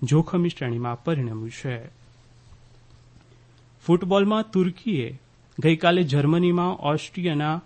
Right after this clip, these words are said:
બે એકથી હરાવીને યુ ઈ એફ એ યુરોપિયન ફૂટબોલ ચેમ્પિયનશિપની ક્વાર્ટર ફાઇનલમાં પ્રવેશ કર્યો છે.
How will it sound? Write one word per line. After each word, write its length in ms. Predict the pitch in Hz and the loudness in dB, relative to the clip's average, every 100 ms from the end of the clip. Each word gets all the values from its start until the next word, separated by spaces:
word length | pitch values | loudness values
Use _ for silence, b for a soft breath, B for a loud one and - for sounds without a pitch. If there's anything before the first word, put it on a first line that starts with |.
| b b - | b b -6
બે 200 | 143 160 | -2 -2
એકથી 480 | 160 170 - 175 156 | -2 -6 -4 -4 -2
હરાવીને 600 | 127 120 127 131 143 156 - _ - | -2 -2 -2 -2 -2 -4 -10 _ -12
યુ 420 | 127 139 170 196 - 147 | -6 0 0 -2 -6 -6
ઈ 260 | 143 151 - - | -6 -6 -10 -6
એફ 180 | 156 165 - | -4 -6 -6
એ 100 | 160 | -4
યુરોપિયન 640 | 160 139 143 165 - 165 | -4 -2 -2 -2 -2 -2
ફૂટબોલ 420 | 170 139 123 135 139 | -2 -4 -4 -4 -2
ચેમ્પિયનશિપની 720 | 135 120 127 - 139 147 151 | -4 -4 -6 -6 -4 -4 -2
ક્વાર્ટર 300 | 135 117 117 | -4 -6 -8
ફાઇનલમાં 520 | 131 131 147 131 113 | -6 -2 -2 -2 -4
પ્રવેશ 400 | - 131 117 - | -6 -6 -8 -6
કર્યો 260 | 147 120 113 | -6 -6 -8
છે. 280 | - 123 | -10 -12